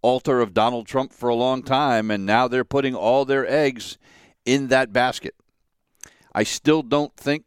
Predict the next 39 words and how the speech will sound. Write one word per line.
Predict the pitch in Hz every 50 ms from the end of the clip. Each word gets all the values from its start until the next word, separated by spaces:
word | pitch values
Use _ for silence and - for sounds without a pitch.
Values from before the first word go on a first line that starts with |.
| _ -
he's | 101 123 131 - -
got | - 127 127 107 - -
the, | 104 113 113 107 104 104
uh, | 101 101 95 92 92 - _ _ _ _ _ _ - - -
as | 113 107 104
much | 110 123 139 156 - -
as, | 175 156 147 127 - - - - - - - -
as, | - 113 110 98 - 107
uh, | - - 71 90 95 87 -
I'm | - 98 110 117 110 107
not | 110 117 - -
necessarily | 107 107 - 104 - - 123 120 123 110
a | 98 -
fan | - - 120 123 131 123
of | 107 87
Joe | - - 117 117 104
Biden, | 82 90 101 107 117 123 131 131
and | 110 98
a | 92
lot | 95 101 110
of | 110 -
people | - 127 113 95 101 87
aren't | 87 113 120 117 -
as | - 95 82
well, | 82 87 117 131 139 143 143 - - - - - - - -
uh, | - - 92 95 92 90
w-, | 92 92 92 98 110 110 - -
you | - 107 107
know, | 107 107 104 104 101 - - - - - - - _ _ _ _
if | - 113 - - 131
you | 139 139 151
are | 143 135 131
an | 117 110
independent | 123 139 143 143 147 - - 147 139 139 139 139 135 117
voter | 104 120 127 127 110 101 98 101 98 - _ _ _ _ _ _ _ _ _ _ _ _ _ _ _ _
or | - 117 120 117
an | 101 107 110 110
intelligent | 107 107 98 - - 127 143 151 151 139 113 - 127 120 113 - - _ _ -
Republican | - 110 104 - - 143 139 120 117 104 - 104 92 90 95 92